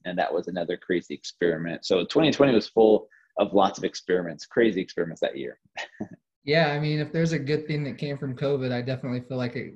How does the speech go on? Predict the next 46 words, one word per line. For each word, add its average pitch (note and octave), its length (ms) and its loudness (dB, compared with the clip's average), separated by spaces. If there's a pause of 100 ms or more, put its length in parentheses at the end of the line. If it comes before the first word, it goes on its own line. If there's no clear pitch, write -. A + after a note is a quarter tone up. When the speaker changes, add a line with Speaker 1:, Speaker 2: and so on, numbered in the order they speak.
Speaker 2:
encouraged B2+ 500 -6
people A#2+ 240 -10
to A#2+ 80 -6
try B2 640 -4
new B2+ 220 -2
and B2 120 -2
crazy A#2+ 340 -6
things B2 600 -6
in B2 100 -6
the A#2+ 60 -2
athletic A#2 480 -8
world. A2+ 340 -8 (240)
<clears throat> - 60 6 (380)
Speaker 1:
Yeah, G2 380 4
uh, F#2+ 280 2 (500)
like G2+ 200 0
running A2 560 4
a G2+ 60 -2
hundred G#2+ 180 -4
miles G2+ 240 2
with F#2+ 100 -2
no F#2 100 0
food, G2 320 2
right? D2+ 200 0 (280)
Speaker 2:
Yeah, B2+ 200 -2
Speaker 1:
<laughs> - 360 -4
Like B2 280 2
Speaker 2:
exactly. A#2 140 0
Speaker 1:
you. A2+ 160 4 (180)
Speaker 2:
<laughs> - 160 -2 (380)
So E3 120 4
bringing G#3+ 320 4
that F3+ 160 6
up, G3 220 4
like, D3+ 260 0
I D#3 80 2
mean, D#3 220 0
I D#3+ 180 0
get D3+ 240 2
it F3+ 160 0
'cause D3 140 0
I've, D3+ 480 0 (160)
I've C#3 160 -4
done C#3 340 -2 (200)
my B2+ 200 -2
hundred C3 380 -4